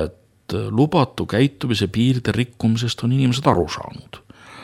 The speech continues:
Ohvri veri pidi patumustuse maha pesema, mis omakorda võimaldas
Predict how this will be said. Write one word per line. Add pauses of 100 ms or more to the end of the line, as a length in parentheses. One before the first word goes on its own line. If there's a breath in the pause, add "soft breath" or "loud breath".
(360 loud breath)
Ohvri
veri
pidi
patumustuse
maha
pesema, (760 loud breath)
mis
omakorda
võimaldas